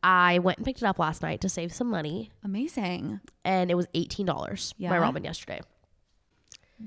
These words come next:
Speaker 2: From what you remember, was it more or less?
Speaker 1: More.
Speaker 2: Significantly?
Speaker 1: Like, maybe, like, eight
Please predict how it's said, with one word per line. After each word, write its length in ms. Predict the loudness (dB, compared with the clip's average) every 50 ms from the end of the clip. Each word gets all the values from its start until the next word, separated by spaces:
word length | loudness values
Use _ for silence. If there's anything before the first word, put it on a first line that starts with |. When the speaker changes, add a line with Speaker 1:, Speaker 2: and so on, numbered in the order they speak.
| -16 -14 -12 -2
Speaker 2:
From 240 | 2 4 4 6 6
what 160 | 4 4 2
you 120 | 2 2 2
remember, 360 | 2 0 -2 -4 -6 -6 -6
was 140 | -6 -6 -6
it 80 | -4
more 220 | -4 -4 -4 -6 -6
or 60 | -8
less? 400 | -10 -10 -12 -12 -14 -18 -20 _ _
Speaker 1:
More. 320 | -18 -18 -14 -14 -16 -16 -18 _ _ _ _ _
Speaker 2:
Significantly? 840 | -10 -10 -8 -6 -6 -8 -8 -8 -8 -8 -8 -6 -6 -6 -6 -8 -10 -14 -20 -20 _ -18 -16
Speaker 1:
Like, 140 | -14 -10 -6
maybe, 180 | -6 -4 -4 -4
like, 160 | -6 -8 -8 -8
eight 160 | -8 -10